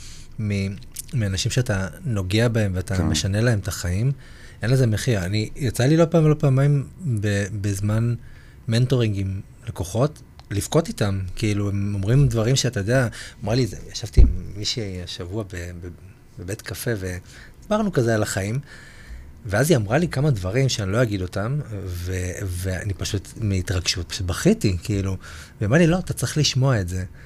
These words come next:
Speaker 1: וזה, אין, כאילו, אתה, לגעת לאנשים בחיים, ל-,
Speaker 2: כן.
Speaker 1: להוביל אותם לשינוי, לצמיחה, להתפתחות. אתה יודע, אני תמיד קורא לזה, עד לרגע שאתה פוגש מישהו שמראה לך את הדרך,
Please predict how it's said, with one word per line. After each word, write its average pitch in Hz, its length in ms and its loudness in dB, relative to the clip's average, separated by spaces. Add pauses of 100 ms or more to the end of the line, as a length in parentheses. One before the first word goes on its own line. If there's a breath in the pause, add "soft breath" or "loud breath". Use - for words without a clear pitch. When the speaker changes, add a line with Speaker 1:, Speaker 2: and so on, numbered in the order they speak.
(440 loud breath)
Speaker 1:
וזה, 98 320 4 (680)
אין, 143 400 4
כאילו, 98 260 2
אתה, 95 280 0 (200)
לגעת 120 480 4
לאנשים 104 480 0
בחיים, 107 640 -2 (240)
ל-, 104 200 -4
Speaker 2:
כן. 92 60 -4 (140)
Speaker 1:
להוביל 107 460 0
אותם 131 240 2
לשינוי, 104 640 0
לצמיחה, 104 600 0
להתפתחות. 110 560 0 (420 loud breath)
אתה - 80 -4
יודע, 156 180 8
אני 123 140 4 (140)
תמיד 151 260 2
קורא 143 220 2
לזה, 127 220 4 (800)
עד 139 140 0
לרגע 151 280 6
שאתה 101 460 0 (140)
פוגש 117 400 -2
מישהו 123 300 0
שמראה 98 520 -2
לך 131 180 0
את 92 180 -4
הדרך, 123 440 0